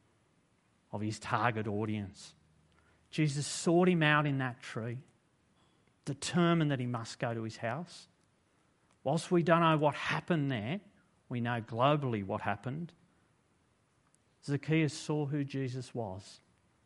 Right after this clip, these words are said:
and he was saved. Salvation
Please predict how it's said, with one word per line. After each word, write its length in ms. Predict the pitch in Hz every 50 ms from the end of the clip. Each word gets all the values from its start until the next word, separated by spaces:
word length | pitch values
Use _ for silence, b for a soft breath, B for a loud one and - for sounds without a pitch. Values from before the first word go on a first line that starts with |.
| _ _ _ _ _ _ _ _ _ _ _ _ _ _ -
and 120 | - 107 95
he 240 | - - 135 127
was 220 | 120 117 123 123 -
saved. 580 | - - - 95 - - 104 101 - - _ _ _ _ _ _ _ _ _ _ _ _ _ _ _ _ _ _ _ _ _ _ _
Salvation 920 | - - 147 123 123 113 110 127 127 135 123 - - - 107 95 104